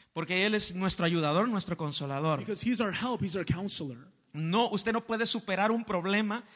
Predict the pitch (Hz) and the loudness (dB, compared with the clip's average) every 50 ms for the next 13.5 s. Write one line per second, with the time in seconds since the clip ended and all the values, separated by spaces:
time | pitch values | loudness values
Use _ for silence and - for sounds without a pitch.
0 | - - - - - - - - 185 170 165 - - - - 208 214 220 208 185 | -20 -20 -20 -18 -6 -2 0 0 2 0 0 -2 -4 -4 -2 -2 0 0 0 -2
1 | - - 214 247 226 196 170 156 147 - - 165 160 156 151 - 143 - - 147 | -2 0 0 2 2 2 0 0 -2 -4 -2 -2 -4 -4 -4 -6 -4 -2 0 0
2 | 131 127 123 196 254 - - 302 311 294 - 277 254 - 247 254 247 247 254 - | 0 -2 -2 -2 0 0 0 0 0 -2 -2 -2 -2 -2 -2 -4 -2 -2 -4 -6
3 | - - 233 254 240 254 226 220 214 214 - 220 285 330 - 277 196 - 185 165 | -4 -6 -4 -2 0 0 2 2 2 0 0 -4 -4 -2 -2 -2 -2 -2 -2 -4
4 | 156 147 - - - 156 139 131 123 131 131 139 - _ _ _ _ _ _ _ | -4 -4 -6 -6 -6 -6 -6 -6 -8 -12 -16 -20 -20 _ _ _ _ _ _ _
5 | - - _ _ _ _ _ _ _ _ _ _ _ _ _ _ _ _ _ _ | -20 -20 _ _ _ _ _ _ _ _ _ _ _ _ _ _ _ _ _ _
6 | - 151 156 135 107 - _ _ _ _ _ _ _ _ _ _ _ _ _ _ | -16 -14 -14 -14 -16 -18 _ _ _ _ _ _ _ _ _ _ _ _ _ _
7 | _ _ _ - 131 143 139 151 175 208 202 202 170 160 202 226 226 196 180 160 | _ _ _ -10 -6 -2 2 4 6 6 6 6 4 4 4 4 4 4 2 2
8 | 151 135 - - 147 139 - 180 180 180 175 165 160 156 180 220 196 156 - 180 | 0 0 0 -2 -2 0 2 2 2 4 4 2 2 2 -2 -2 -2 -2 -2 -2
9 | 202 226 233 202 - 214 220 214 - 175 143 - - - - - - _ - 147 | -2 -2 -4 -6 -6 -4 -4 -4 -4 -6 -6 -6 -8 -20 -20 -20 -20 _ -8 -2
10 | 151 151 151 147 - 151 - 175 180 185 185 175 175 175 185 196 208 196 202 190 | 0 0 0 0 -2 -2 0 2 2 2 2 2 2 2 0 0 0 0 0 0
11 | 175 151 135 127 - 160 160 151 135 143 170 180 180 175 165 175 196 202 202 202 | 2 0 0 -2 -2 -2 -2 -2 -2 -2 -2 0 2 4 4 4 4 4 2 -2
12 | 180 175 175 - - - - 180 190 - 165 - 165 147 160 170 160 160 156 151 | -4 -6 -8 -12 -10 -2 -2 0 0 0 -2 -4 -2 -2 -2 -2 -2 -2 -2 -2
13 | 151 165 185 269 262 - 359 359 - - | 0 4 4 4 4 2 -8 -10 -10 -10